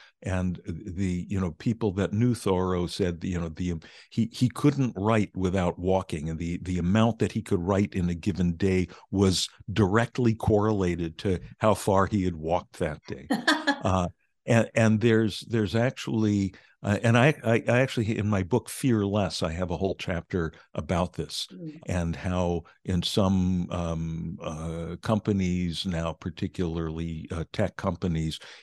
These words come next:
Speaker 1: if it's a small meeting of three, four, two, three, four people, rather than sitting in an office, they'll go out and walk together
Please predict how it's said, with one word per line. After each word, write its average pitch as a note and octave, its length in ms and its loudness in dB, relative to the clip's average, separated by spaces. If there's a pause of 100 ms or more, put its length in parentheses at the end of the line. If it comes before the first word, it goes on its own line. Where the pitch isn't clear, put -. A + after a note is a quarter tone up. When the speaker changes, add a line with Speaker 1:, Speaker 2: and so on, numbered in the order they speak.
Speaker 1:
if - 180 -4
it's G2 220 -2
a F#2+ 40 -4
small G2+ 460 2
meeting F#2+ 380 2
of D#2+ 100 -6
three, F#2+ 280 -2
four, E2+ 440 -2 (260)
two, G#2+ 160 0
three, F#2 240 -2
four F2+ 280 -2
people, G2 520 -2 (300)
rather G2 340 4
than F2+ 540 0
sitting F2+ 480 2
in E2+ 120 -2
an F2 120 -2
office, F#2+ 380 -2
they'll F2+ 120 -4
go F#2 240 0
out F#2+ 120 0
and F2 160 -2
walk A2+ 320 0
together D#2 480 -4